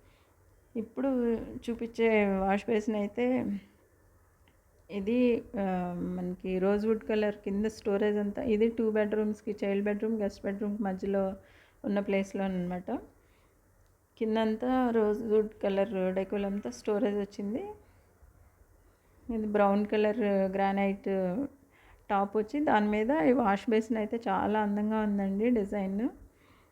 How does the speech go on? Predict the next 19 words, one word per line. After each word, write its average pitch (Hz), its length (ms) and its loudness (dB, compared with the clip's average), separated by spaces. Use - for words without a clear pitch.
వెనకాల 226 500 0
రెక్టాంగులర్ 208 580 -2
షేప్‌లో 214 420 -2
మిర్రర్ 208 280 0
వచ్చి 214 360 -4
ఇదంతా 226 600 0
మూడు 226 280 4
వైపులా 226 400 0
మొత్తం 233 540 -4
టైల్స్ 214 440 -2
వేయించేశారనమాట 196 920 -4
ఈ 180 40 -4
గోడకి. 185 480 -4
ఇది 214 140 -2
కూడా 233 240 0
చాలా 208 280 0
బాగుంది. 190 600 0
ఈ 311 100 -6
పక్కనే 220 480 -4